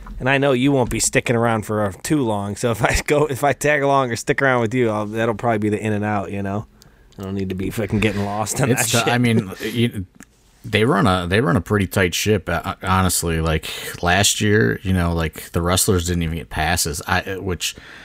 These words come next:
Speaker 2: will probably be my job again. Like, I had to, like, physically go to the gate every time a wrestler <laughs> showed up for their, for their booking, and, like, I had to allow them in. You know what I mean? And they were, like,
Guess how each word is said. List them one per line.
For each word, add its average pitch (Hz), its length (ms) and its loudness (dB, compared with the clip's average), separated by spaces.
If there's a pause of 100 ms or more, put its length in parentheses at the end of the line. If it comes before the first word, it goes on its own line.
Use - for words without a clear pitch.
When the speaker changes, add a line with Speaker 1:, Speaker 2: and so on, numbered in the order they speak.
(640)
Speaker 2:
will 98 220 2
probably 92 360 2
be 87 120 2
my 85 160 2
job 87 260 4
again. 85 360 2
Like, 78 140 -2
I 85 120 0
had 92 220 2
to, 101 80 6
like, 85 180 0
physically 98 960 2 (380)
go 90 720 4
to - 160 2
the 87 100 2
gate 82 540 0 (100)
every 95 240 2
time 95 240 2
a 85 80 2
wrestler 85 420 2
<laughs> - 120 2
showed 92 180 4
up 104 200 2
for - 100 -4
their, 90 220 2
for - 420 -4
their 92 100 4
booking, 85 500 -2 (460)
and, 92 180 2
like, 85 480 0
I 92 220 0
had 87 200 2
to 85 220 -2 (340)
allow 92 420 4
them 87 260 2
in. 82 400 -2
You 90 160 0
know 87 140 2
what 85 80 0
I 82 80 0
mean? 85 180 0
And 85 100 0
they 85 120 0
were, 85 160 -2
like, 80 260 -4